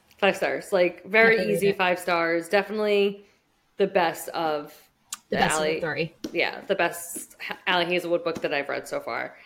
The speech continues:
Speaker 2: Same.
Speaker 1: Um, I was, like, under the impression that, like, the Love series, like, Love Hypothesis, Love on the Brain, Love Theoretically, like, that this was, like, the last one.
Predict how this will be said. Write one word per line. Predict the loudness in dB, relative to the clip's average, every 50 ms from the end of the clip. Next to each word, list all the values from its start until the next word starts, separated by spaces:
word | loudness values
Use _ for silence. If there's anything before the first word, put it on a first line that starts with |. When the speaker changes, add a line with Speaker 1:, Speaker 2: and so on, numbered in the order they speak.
| -20 -20 -16 -12
Speaker 2:
Same. | -6 -2 0
Speaker 1:
Um, | 4 6 6 6 4 2 0 -4 -8 -12 -18 -20 -20 -20 _ _ _ _ _ 4
I | 6 8 8 8
was, | 8 6 6 4 4
like, | 0 2 -2
under | -2 0 0 0 0
the | 0 0 0
impression | 0 -2 -6 -6 -2 -2 -2 -2 0 0 0 0 2
that, | 0 0 0 0 -2 -2
like, | -2 -2 -4 -4 -8 -20 -20 -16 _ 2
the | 4 4
Love | 4 6 4 4 6 6 4 4 2 0 -2 -8 -16 -20 _ _ _ _ _ _ _ _ _ _ _ _
series, | -8 -2 2 4 6 6 6 4 2
like, | 0 0 2
Love | 2 0 0
Hypothesis, | -2 -4 -2 -4 -4 -4 -6 -12 -6 -4
Love | -4 -2 -2
on | -2 -2
the | -2
Brain, | -2 -2 -4 -2
Love | -4 -6 -6 -4
Theoretically, | -4 -2 -2 -2 -2 -2 -4 -4 -4 -4 -6 -8 _ -6
like, | -6 -2 0
that | -2 2
this | 2 0 0 0
was, | -4 -2 0
like, | 0 -2 -2 -2
the | -2 0
last | 0 2 0 0 -2 -4 -6 -10 -4
one. | -2 0 0 0 -2 -4